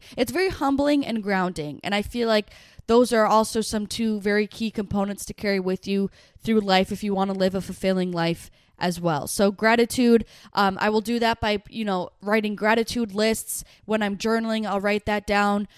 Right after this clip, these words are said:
um, or just being, the biggest thing, and I feel like what's most transformative, is taking these things with you through life, not having them start and end for your half hour morning routine in the morning. No, this is something that you need to be actively doing throughout your day. I kind of touched on this in my most recent YouTube vlog about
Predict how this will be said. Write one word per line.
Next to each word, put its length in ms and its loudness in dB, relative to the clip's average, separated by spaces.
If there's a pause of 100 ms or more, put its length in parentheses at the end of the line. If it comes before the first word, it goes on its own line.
(200)
um, 280 0
or 200 0
just 240 -10
being, 280 -4 (360)
the 180 0
biggest 460 2
thing, 220 2
and 60 -2
I 100 0
feel 180 -2
like 100 0
what's 220 -2
most 280 -2
transformative, 600 -6
is 100 -6
taking 380 -4
these 180 -4
things 320 -6
with 260 -2
you 140 -6
through 300 -6
life, 360 -2
not 160 -2
having 300 -4
them 160 -4
start 460 2
and 180 -4
end 320 -2 (240)
for 180 -4
your 140 2
half 380 -2
hour 200 2
morning 380 0
routine 380 -6
in 80 -4
the 80 -2
morning. 480 2 (340)
No, 120 0
this 200 0
is 80 -8
something 280 -2
that 120 -2
you 60 -8
need 160 -2
to 80 -4
be 240 -4
actively 480 -2
doing 340 -2
throughout 300 -4
your 100 0
day. 240 0
I 40 -2
kind 200 -4
of 80 -4
touched 320 -6
on 100 -2
this 220 -4
in 60 -4
my 120 0
most 280 -2
recent 320 -4
YouTube 400 -8
vlog 340 0
about 320 0